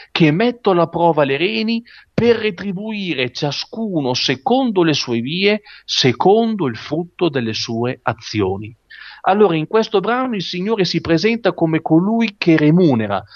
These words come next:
come colui che ricompensa a seconda delle azioni, delle opere che sono state fatte. Ebbene, se la nostra azione è malvagia,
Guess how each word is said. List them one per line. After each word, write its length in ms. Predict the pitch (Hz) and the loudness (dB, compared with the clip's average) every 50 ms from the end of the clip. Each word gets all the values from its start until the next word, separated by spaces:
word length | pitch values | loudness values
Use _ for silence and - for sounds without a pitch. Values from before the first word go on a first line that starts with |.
| - - _ | -20 -8 _
come 300 | - - 202 196 202 185 | 2 4 4 4 4 2
colui 400 | - - 185 196 202 233 233 233 | 2 2 2 2 2 -2 -4 -2
che 140 | - 202 | -2 -2
ricompensa 1000 | 185 180 180 180 - 170 160 156 160 - 180 147 117 110 101 107 - 135 160 165 - - - - | -2 -2 -2 0 2 2 2 0 0 0 2 2 2 0 -4 -2 0 0 0 0 -4 -14 -20 -6
a 140 | _ 175 175 175 | _ 0 0 0
seconda 800 | - - 180 175 - - 240 262 277 285 277 277 269 262 269 247 | 2 2 2 2 2 0 2 2 2 2 -2 -4 -2 0 -2 0
delle 300 | 175 151 147 139 131 127 | 2 0 0 2 2 0
azioni, 640 | 123 120 - - - 208 233 247 254 247 247 240 226 | 0 -2 -6 -12 -8 -6 -4 -4 -2 -2 -4 -4 -4
delle 300 | 175 139 127 120 120 123 | -2 -2 -2 0 0 2
opere 500 | 113 107 107 104 107 131 135 151 170 170 - - _ _ _ | 2 2 2 0 -2 -2 -2 -2 -2 -6 -8 -18 _ _ _
che 140 | - 135 | 0 0
sono 300 | 120 - - 160 156 143 | 0 2 2 2 2 2
state 300 | 135 - - 131 120 - | 0 0 -2 -2 -2 -2
fatte. 540 | 110 - 107 95 98 - _ _ - 127 - _ _ _ _ - - | -4 -4 -4 -6 -6 -10 _ _ -18 -18 -18 _ _ _ _ -10 0
Ebbene, 680 | - 185 180 175 196 175 147 123 117 110 104 107 _ _ _ _ _ _ _ _ _ _ _ _ _ | 0 0 4 4 4 4 4 4 2 0 -2 -4 _ _ _ _ _ _ _ _ _ _ _ _ _
se 300 | _ - - - - 233 | _ -10 -4 0 0 2
la 140 | 240 226 196 | 2 2 2
nostra 340 | 175 175 180 170 - - 160 | 2 2 2 0 0 -4 -4
azione 640 | 156 - - 165 160 151 131 117 113 107 101 98 95 - _ _ _ _ _ _ _ 170 | -4 -6 -6 -2 0 0 2 0 0 -2 -6 -8 -10 -14 _ _ _ _ _ _ _ 0
è 60 | 170 | 2
malvagia, 800 | 151 135 117 113 104 113 104 98 98 101 98 98 123 151 170 | 2 2 0 0 0 0 0 0 -2 -4 -2 0 0 0 0